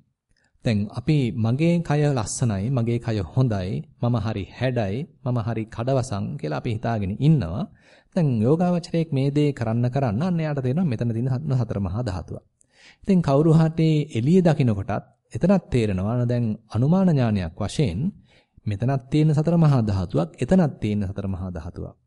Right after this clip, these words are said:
මේ එළියේ තියෙන එතකොට අවිඥානික වස්තු මේ මේස, මේසේ, පුටුව, ඔරලෝසුව මේ නානා ප්‍රකාර අපි නම්ගම් දීගෙන තියෙන මේ හැම දෙයක්ම එතනක් තියෙන්නේ මේ සම්පූර්ණ භෞතික ලෝකයම කියන්නේ. ඒතර සතර මහා ධාතුවක්.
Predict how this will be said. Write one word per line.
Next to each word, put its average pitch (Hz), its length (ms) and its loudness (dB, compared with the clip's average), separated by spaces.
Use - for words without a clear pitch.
මේ 147 200 0
එළියේ 180 400 4
තියෙන 170 320 4
එතකොට 127 400 -2
අවිඥානික 185 640 4
වස්තු 185 360 2
මේ 120 240 2
මේස, 110 320 0
මේසේ, 117 460 -2
පුටුව, 123 360 0
ඔරලෝසුව 120 600 0
මේ 165 120 0
නානා 131 280 0
ප්‍රකාර 165 380 0
අපි 151 160 2
නම්ගම් 143 440 2
දීගෙන 143 340 0
තියෙන 143 220 0
මේ 147 120 0
හැම 110 220 0
දෙයක්ම 139 500 2
එතනක් 175 380 -2
තියෙන්නේ 123 340 -2
මේ 175 160 0
සම්පූර්ණ 147 560 0
භෞතික 139 440 2
ලෝකයම 151 520 6
කියන්නේ. 107 560 -2
ඒතර - 200 -6
සතර 139 240 2
මහා 101 200 0
ධාතුවක්. 85 420 -8